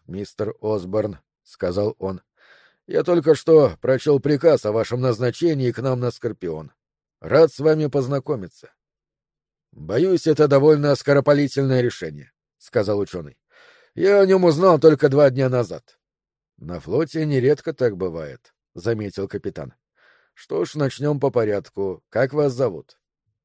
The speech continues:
«Джон Симмер Осборн». «Женаты?»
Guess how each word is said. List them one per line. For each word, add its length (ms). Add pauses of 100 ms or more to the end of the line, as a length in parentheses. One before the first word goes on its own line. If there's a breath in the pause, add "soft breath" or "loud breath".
«Джон 440
Симмер 520
Осборн». 480 (600)
«Женаты?» 720